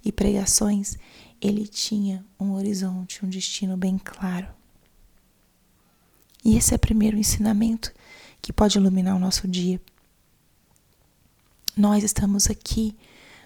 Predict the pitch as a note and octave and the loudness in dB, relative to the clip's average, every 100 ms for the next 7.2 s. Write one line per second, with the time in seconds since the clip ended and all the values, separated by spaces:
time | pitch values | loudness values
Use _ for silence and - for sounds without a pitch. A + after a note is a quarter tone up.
0 | - F#3 F#3+ F#3 - F#3+ G3+ G3+ G3 - | -6 -2 0 -2 -2 -2 0 0 2 0
1 | - - F3+ F#3 F#3 F#3+ F#3+ F#3 F#3 F#3 | -2 -4 -2 0 2 2 2 2 -2 -6
2 | F3+ - G3 F#3+ F#3+ - F#3+ F#3 F#3+ F#3+ | -6 -8 -6 -6 -6 -8 -8 -6 -4 -6
3 | F#3 - - - - - - _ _ G3 | -8 -20 -20 -20 -20 -20 -20 _ _ -2
4 | F#3 F#3 F#3+ F#3+ - G3 - G#3 F#3+ G3 | 0 2 0 -2 -2 2 4 4 4 -4
5 | _ _ _ _ _ _ _ _ _ _ | _ _ _ _ _ _ _ _ _ _
6 | G#3+ G#3 - G3 F#3+ F#3 F#3+ F#3 F3+ F3 | -4 -2 0 0 0 -2 -2 -2 -4 -6
7 | - G3+ | -8 -10